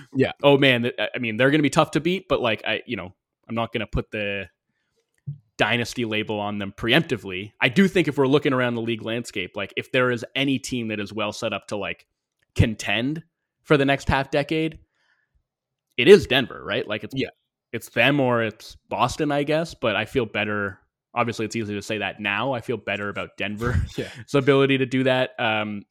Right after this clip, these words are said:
Speaker 2: given some of the uncertainty looming over Boston right now. But I think Boston is definitely part of that mix too. Um,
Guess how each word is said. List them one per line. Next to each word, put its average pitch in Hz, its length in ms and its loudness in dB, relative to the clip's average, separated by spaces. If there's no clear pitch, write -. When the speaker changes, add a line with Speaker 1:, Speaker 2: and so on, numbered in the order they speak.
Speaker 2:
given 110 400 -6
some 139 260 0
of 139 80 2
the 135 320 2
uncertainty 127 720 -4
looming 127 320 -4
over 123 160 -4
Boston 120 340 -4
right 123 60 -6
now. 123 140 0
But 135 100 4
I 143 80 8
think 156 160 0
Boston 113 340 -2
is 101 80 -8
definitely 107 480 -6
part 123 180 4
of 110 60 -2
that 104 180 -2
mix 104 240 -8
too. 107 320 -6
Um, 98 480 -4